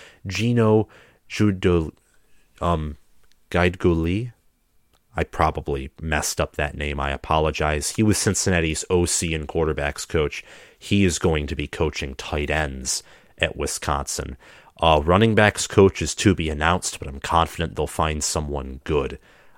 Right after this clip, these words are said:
on that end. So Wisconsin's offense is safely in good hands. The defense, I would argue, is in safer hands.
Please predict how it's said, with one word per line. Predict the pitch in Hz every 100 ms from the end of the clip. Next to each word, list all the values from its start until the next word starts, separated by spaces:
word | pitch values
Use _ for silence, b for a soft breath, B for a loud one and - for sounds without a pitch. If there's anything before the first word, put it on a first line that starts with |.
| -
on | 78 71
that | 71 69
end. | 65 65
So | - 98
Wisconsin's | 92 - - 151 170 160 101
offense | 92 87 - 82 76 -
is | 87 78
safely | - - 110 87 - 76 69 - b b _
in | 92 78
good | 69 82 76
hands. | - 80 67 62 - B B B
The | 90
defense, | - 123 190 - 98 -
I | 110
would | 104 90
argue, | 85 - 85
is | -
in | 92
safer | - 101 - 78
hands. | 73 65 -